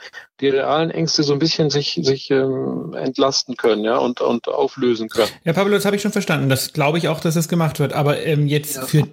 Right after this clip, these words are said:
Speaker 2: die, derjenige, der da zu Hause sitzt und uns jetzt vielleicht zuhört, der kann das ja gar nicht beeinflussen. Wie motiviert der sich?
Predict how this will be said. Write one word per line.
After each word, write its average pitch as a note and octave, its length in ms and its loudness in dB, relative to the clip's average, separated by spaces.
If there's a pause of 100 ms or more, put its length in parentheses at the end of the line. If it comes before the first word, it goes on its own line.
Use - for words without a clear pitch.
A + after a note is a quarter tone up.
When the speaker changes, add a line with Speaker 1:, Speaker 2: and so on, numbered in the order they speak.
(100)
Speaker 2:
die, G3+ 220 2 (300)
derjenige, F#3 640 0
der C#3+ 140 0
da D3+ 120 0
zu D3 180 0
Hause E3 280 0
sitzt C3+ 200 0
und C#3 120 -2
uns D#3+ 180 2
jetzt D3 140 0
vielleicht C#3+ 240 0
zuhört, D3+ 340 2 (460)
der D#3+ 180 2
kann F3 320 -2
das D#3 280 0
ja C#3 180 2
gar C3+ 260 2
nicht C3+ 300 -2
beeinflussen. C#3+ 680 0
Wie F#3 440 0
motiviert D#3+ 640 0
der E3 180 2
sich? - 280 -8